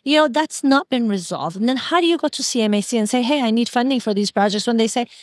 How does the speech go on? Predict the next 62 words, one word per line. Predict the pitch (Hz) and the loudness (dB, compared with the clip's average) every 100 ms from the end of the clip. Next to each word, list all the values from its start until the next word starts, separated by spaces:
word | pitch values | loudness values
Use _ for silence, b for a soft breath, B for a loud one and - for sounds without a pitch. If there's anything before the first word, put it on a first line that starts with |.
| B | B
"Yes, | 247 320 339 | -2 0 0
they | 320 | -2
have | 240 247 | 0 2
all | 233 | 2
of | 226 208 | 0 0
these | 214 | 0
new | 202 214 | 2 2
things | 202 226 208 | 2 0 0
that | 196 180 | 0 0
they | 190 | -2
bring | 202 196 | 0 0
to | 208 | 0
the | 190 | -2
conversation." | 185 175 180 - 202 190 180 B - | 0 -2 -2 0 0 -2 -4 B 0
But | 247 - - | 0 0 -18
for | - 277 277 | -2 2 2
my | 247 254 285 | 2 2 2
project, | 320 - 262 254 156 160 - B B - | 0 -2 -4 -2 -6 -8 -12 B B -4
I | 285 | -2
gotta | 349 359 | 0 -2
go | 302 | -2
through | - 262 254 | -2 -2 -2
five | - 233 247 285 285 | -4 -2 0 2 0
different | 220 254 240 226 | -2 -6 -6 -4
programs | 214 208 185 160 175 | -2 -2 -4 -6 -6
through | - 254 | -2 0
C | - 254 | 0 0
M | 214 | 0
A | 190 | 0
C | - 220 | -2 -4
to | 208 | 0
be | 220 | 0
able | 233 | 0
to | 240 | -4
get | 226 214 | -4 -2
funding | 233 233 214 | 0 0 0
for | 226 | 0
one | 208 208 | 0 0
project. | 214 202 196 120 - B B B | 0 -2 -2 -10 -14 B B B
Every | 247 240 | -2 -2
single | 302 302 285 | -2 -4 0
one | 269 262 | 0 2
of | |
them | 254 247 | 2 0
takes | 240 - | -2 -2
nine | 233 220 | -2 0
months. | 214 220 320 - | 0 0 -2 -6
Imagine | 214 208 220 254 | -2 0 2 2
doing | 247 247 | 2 0
five | - 247 214 | 0 0 0
of | 180 | -6
them. | 160 131 - _ | -10 -12 -18 _
You | - 190 233 | -6 -2 0
know, | 208 | 0
God | 220 233 | 0 0
help | 220 214 | -2 -2
anyone | 233 233 226 | -2 0 0
who's | 220 190 | -2 -2
looking | 208 208 196 | -4 -2 -2
at | |
these | 175 175 | 0 -2
pa-, | - 185 | 0 -2